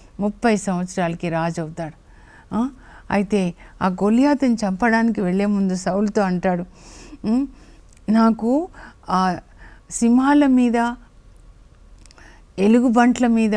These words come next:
జయమిచ్చిన దేవుడు గొలియాతు మీద కూడా నాకు జయమిస్తాడు, యుద్ధం యావేది" అంటాడనమాట. అంటే వాళ్ళ నాన్న గొర్రెలు కాచేటప్పుడు సింహాలు వచ్చినప్పుడు ఒకసారి ఒక గొర్రె పిల్లని సింహం మింగుతుందండి. అంటే ఇట్లా పట్టుకుంటుంది. ఆ,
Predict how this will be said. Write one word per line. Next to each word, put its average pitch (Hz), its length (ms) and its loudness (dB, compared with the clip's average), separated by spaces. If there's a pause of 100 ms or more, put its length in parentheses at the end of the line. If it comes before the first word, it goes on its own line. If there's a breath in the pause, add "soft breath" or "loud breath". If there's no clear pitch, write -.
జయమిచ్చిన 220 720 0
దేవుడు 190 340 -2
గొలియాతు 254 580 6
మీద 240 160 2
కూడా 202 280 0
నాకు 185 260 -4
జయమిస్తాడు, 180 800 -4 (420 soft breath)
యుద్ధం 202 360 2
యావేది" 185 460 0
అంటాడనమాట. 151 640 -6 (540 loud breath)
అంటే 196 200 0
వాళ్ళ 190 300 0
నాన్న 214 440 0
గొర్రెలు 220 520 0
కాచేటప్పుడు 185 1040 -6 (460 loud breath)
సింహాలు 254 560 2
వచ్చినప్పుడు 190 720 -4 (360 loud breath)
ఒకసారి 226 520 2
ఒక 226 160 0
గొర్రె 214 340 2
పిల్లని 233 420 2
సింహం 202 420 -2
మింగుతుందండి. 196 720 -2
అంటే 190 240 -4
ఇట్లా 185 180 -4 (300)
పట్టుకుంటుంది. 196 500 -4 (540 loud breath)
ఆ, 214 160 2